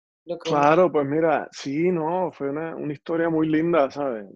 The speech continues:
Speaker 2: Ahora que tengo la oportunidad de pensar en todo eso, hay cosas que pasan en la vida y uno a veces las ve como tan frustrantes y tan... Pero, pero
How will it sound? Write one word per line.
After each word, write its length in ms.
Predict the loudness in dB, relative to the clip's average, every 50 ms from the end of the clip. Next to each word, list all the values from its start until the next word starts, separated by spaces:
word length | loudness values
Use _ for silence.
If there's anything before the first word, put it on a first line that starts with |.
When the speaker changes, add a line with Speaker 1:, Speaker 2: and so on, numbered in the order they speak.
| -20 -18 -12
Speaker 2:
Ahora 280 | -8 -4 -2 -2 -2 0
que 140 | 0 0
tengo 240 | 2 2 4 4 6
la 80 | 4 4
oportunidad 440 | 4 0 -4 -2 -2 -2 0 0 0
de 80 | 0 0
pensar 400 | -2 -4 -6 -4 -2 -2 0 0
en 80 | -2 -4
todo 280 | -4 -2 0 0 0
eso, 240 | 0 -2 -4 -8 -8 _ _ _ _ _ -4
hay 120 | -4 -2
cosas 280 | -2 -4 -4 -4 -4 -2
que 140 | 0 0 2
pasan 320 | 2 2 0 0 0 0
en 100 | 0 2
la 80 | 2 2
vida 300 | 2 2 2 2 2 0
y 60 | 0
uno 120 | -2 -2
a 40 | -4
veces 220 | -4 -4 -4 -4 -4
las 200 | -2 -2 -2 0
ve 160 | 0 -2 -2
como 260 | -2 -4 -4 -4 -4
tan 260 | -2 -2 -4 -4 -4 -10 -12 -14 -16 _ _ _ _ _ _ _
frustrantes 640 | -18 -14 -14 -14 -8 -4 -4 -4 -4 -4 -6 -8 -6 -6
y 80 | -6 -6
tan... 440 | -4 -6 -6 -6 -6 -8 -10 -12 _ _ _ _ _ _ _ _ _ _ _ _ _ _ _ _ _ -6
Pero, 340 | -2 2 2 4 2 2
pero 400 | 0 -2 0 0 2 0 0 -2